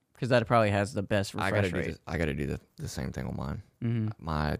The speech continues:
Speaker 2: thirty-four inch curved is widescreen. And
Speaker 1: Oh,
Speaker 2: so
Speaker 1: yeah, you probably can't play on that, huh?
Speaker 2: Nope. Uh,
Speaker 1: Yeah,
Speaker 2: you can
Speaker 1: but
Speaker 2: play
Speaker 1: not,
Speaker 2: on
Speaker 1: like,
Speaker 2: it.
Speaker 1: well, as,
Speaker 2: Y-,
Speaker 1: as
Speaker 2: yeah.
Speaker 1: good as you can.
Speaker 2: It's so much better on the twenty-seven inch because it reco-,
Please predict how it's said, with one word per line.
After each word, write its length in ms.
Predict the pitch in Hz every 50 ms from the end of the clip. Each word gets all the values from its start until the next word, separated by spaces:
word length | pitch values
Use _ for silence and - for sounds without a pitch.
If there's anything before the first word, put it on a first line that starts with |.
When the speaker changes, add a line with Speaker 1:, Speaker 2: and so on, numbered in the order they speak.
| -
Speaker 2:
thirty-four 400 | - 87 87 85 - - 90 90
inch 160 | 85 78 - -
curved 480 | - 90 85 87 95 104 101 - - - _ _ -
is 280 | 71 67 69 67 -
widescreen. 640 | - - 76 80 80 76 - - 71 65 67 69 - - _ _ _ _ _ _ _ _ _ -
And 100 | - -
Speaker 1:
Oh, 60 | - 156
Speaker 2:
so 40 | 147
Speaker 1:
yeah, 140 | 131 131 123
you 140 | 120 139
probably 200 | 135 175 151 127 110
can't 180 | 127 113 104
play 120 | - 135 156
on 100 | 165 127
that, 160 | 110 107 101
huh? 160 | 117 123 143 160 - _ _ _ -
Speaker 2:
Nope. 220 | 76 87 98 - _ _ - -
Uh, 40 | 110
Speaker 1:
Yeah, 160 | 117 107 104
Speaker 2:
you 60 | 104
can 120 | 107 143
Speaker 1:
but 100 | - -
Speaker 2:
play 60 | 131 135
Speaker 1:
not, 180 | 147 143 120
Speaker 2:
on 60 | 101
Speaker 1:
like, 200 | 127 131 117 -
Speaker 2:
it. 40 | 113
Speaker 1:
well, 400 | 107 113 117 117 104 101 101 - -
as, 220 | - 117 113 110 107 120 - _ _ _ -
Speaker 2:
Y-, 120 | - 69 - -
Speaker 1:
as 140 | 135 131 -
Speaker 2:
yeah. 60 | 147
Speaker 1:
good 160 | 160 165 151
as 140 | 143 139 123
you 80 | 127 123
can. 460 | - 143 127 120 117 113 113 107 - - -
Speaker 2:
It's 300 | - 92 98 98 - -
so 420 | - - - - - - - - 104
much 220 | 98 92 87 -
better 260 | 82 87 85 82 80
on 100 | 80 80
the 80 | 76 -
twenty-seven 460 | - - 85 76 73 - 73 62 64 53 50
inch 260 | - - - - - -
because 280 | - 82 - 87 85 -
it 100 | - -
reco-, 240 | 78 - - -